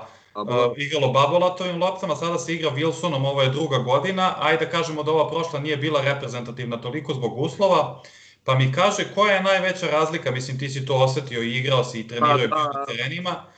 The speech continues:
Speaker 2: i kome to više odgovara, e, Novaku ili Rafi?
Speaker 1: Pa, mislim, po meni s-, o, <laughs> prošle godine je bilo toliko ladno i vlažno, e, sad da li su se promenile loptice, ne znam, jer su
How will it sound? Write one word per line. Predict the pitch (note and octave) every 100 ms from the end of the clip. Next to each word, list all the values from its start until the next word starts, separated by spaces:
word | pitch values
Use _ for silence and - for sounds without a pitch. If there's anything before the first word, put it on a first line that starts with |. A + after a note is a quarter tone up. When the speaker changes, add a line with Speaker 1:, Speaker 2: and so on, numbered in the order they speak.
| _
Speaker 2:
i | D3+ C3
kome | F#3+ F#3+ F3+
to | F3+
više | F3+ - D#3
odgovara, | C3+ C#3+ C#3 A2
e, | F#2+ D2+ D2+ A2+ A2+ C3
Novaku | C#3+ D#3 D#3 D3
ili | C3+
Rafi? | B2+ A#2 - _ _ _ _ _ _ _ _ -
Speaker 1:
Pa, | B2 B2 B2+
mislim, | B2+ B2+ B2+ B2+ B2+ -
po | B2+
meni | B2+ B2+ C#3+
s-, | C3 D3+ - _ _ _ _ _ -
o, | C3 B2+ B2 -
<laughs> | - D#3+
prošle | D#3+ D#3 - D3+
godine | D#3+ E3 D#3 C#3+
je |
bilo | C3+ D#3
toliko | D#3 F3 E3 -
ladno | D3+ C#3+ D3 D#3+ E3+
i | D3 B2+ B2+ B2
vlažno, | C#3 E3 E3 D#3 C#3+ - _ _ -
e, | E3
sad | C3+ D3+
da | D3+
li | D#3+
su | D#3+
se | - D#3
promenile | D3+ D#3 E3
loptice, | D#3+ D#3+ D#3+ C3+ D3
ne | E3
znam, | E3
jer | C#3
su | C3 D3+ D3